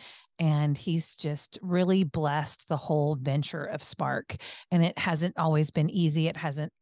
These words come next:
not come with challenges, because there's been a lot of those along the way. But when his anointing is on something, man can't stop it.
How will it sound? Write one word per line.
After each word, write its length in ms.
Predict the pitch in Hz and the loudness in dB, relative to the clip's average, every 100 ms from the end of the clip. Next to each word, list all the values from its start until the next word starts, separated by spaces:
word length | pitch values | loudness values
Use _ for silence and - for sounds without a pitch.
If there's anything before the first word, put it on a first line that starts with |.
| - | -2
not 280 | 170 156 - | 2 2 0
come 220 | - 160 | 2 4
with 160 | 147 - | 2 0
challenges, 580 | 156 151 151 151 170 | -2 0 2 0 -2
because 280 | 160 165 160 | -8 -8 -6
there's 120 | 156 | -4
been 160 | 139 156 | -2 2
a 60 | 151 | 2
lot 220 | 147 147 | 2 2
of 100 | 143 | 2
those 380 | 143 139 147 - - - - | 2 2 0 -2 -12 -20 -6
along 380 | 196 170 160 165 | 2 4 6 4
the 80 | 156 | 4
way. 420 | 147 156 160 185 - - - - | 2 2 0 -2 -4 -14 -20 -4
But 140 | 180 | 0
when 140 | 180 185 | 4 6
his 280 | 175 262 349 | 6 6 6
anointing 760 | 269 165 147 175 - 233 233 | 6 8 8 6 4 2 2
is 200 | - 170 - | 0 -2 -2
on 260 | 147 180 | -2 0
something, 640 | 180 202 202 240 247 254 269 - - - _ - | 0 -2 -2 -2 -4 -4 -6 -12 -20 -20 _ -8
man 380 | 175 196 285 339 | 2 4 4 2
can't 340 | - 170 147 | -2 -2 -2
stop 380 | - - 139 - | -4 -4 -2 -2
it. 200 | - 269 | -4 -8